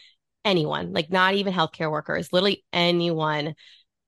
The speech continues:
in life." Like, these are really good tools to have to, you know, like, better your depression, better your anxiety, all things that you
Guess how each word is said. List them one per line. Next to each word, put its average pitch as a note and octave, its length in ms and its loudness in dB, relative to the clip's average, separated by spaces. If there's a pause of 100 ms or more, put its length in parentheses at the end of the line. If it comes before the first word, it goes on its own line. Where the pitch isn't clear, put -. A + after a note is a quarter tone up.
(100)
in E3+ 200 4
life." - 320 -2
Like, D3+ 160 -2
these E3+ 180 2
are E3+ 80 2
really D#3+ 400 -2
good D3+ 340 -2
tools D#3+ 320 -4
to - 60 -6
have - 460 -2
to, D3+ 440 -6 (220)
you F#3+ 140 -10
know, D#3 360 -2
like, E3 280 0
better F3+ 240 6
your E3+ 180 6
depression, D#3+ 400 -2
better D#3+ 180 0
your E3 100 2
anxiety, C#3+ 340 -2
all E3 180 6
things E3 220 2
that - 180 -4
you D#3+ 420 -6